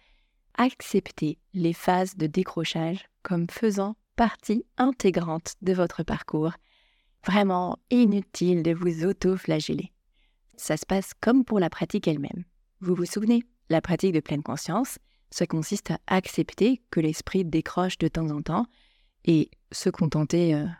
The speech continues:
simplement, quand on s'en rend compte, de replacer l'attention sur l'objet de la méditation, sans s'en vouloir,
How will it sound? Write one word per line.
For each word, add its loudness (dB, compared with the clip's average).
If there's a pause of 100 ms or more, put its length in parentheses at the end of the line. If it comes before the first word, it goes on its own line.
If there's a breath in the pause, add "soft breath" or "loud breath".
(140)
simplement, 2
quand -2
on 0
s'en -4
rend -6
compte, -2 (420)
de 2
replacer 2
l'attention -4
sur -4
l'objet 2
de 2
la 4
méditation, -4 (380)
sans 0
s'en -4
vouloir, 2